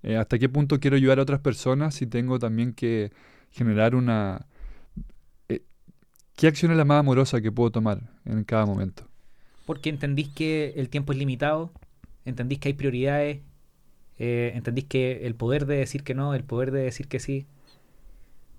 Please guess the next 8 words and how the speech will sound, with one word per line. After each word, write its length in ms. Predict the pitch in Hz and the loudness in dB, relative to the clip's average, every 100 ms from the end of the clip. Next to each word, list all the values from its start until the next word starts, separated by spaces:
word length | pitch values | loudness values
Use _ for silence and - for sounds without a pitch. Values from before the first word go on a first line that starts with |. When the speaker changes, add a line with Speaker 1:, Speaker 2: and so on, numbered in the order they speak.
| - - | -20 -4
Speaker 1:
Exactamente. 680 | - - 107 110 110 110 117 - | -2 2 2 4 4 4 0 -4
Speaker 2:
Mario, 340 | 131 131 120 - - - - - | -2 0 -2 -4 -14 -18 -18 -14
muchísimas 480 | - 117 131 135 127 | -8 -6 -4 -4 -4
gracias 300 | 123 135 135 | -2 -4 -6
por 140 | - 123 | -8 -6
acompañarme 420 | 120 113 117 117 | -6 -6 -6 -4
hoy 60 | 104 | -6
día. 160 | 92 | -10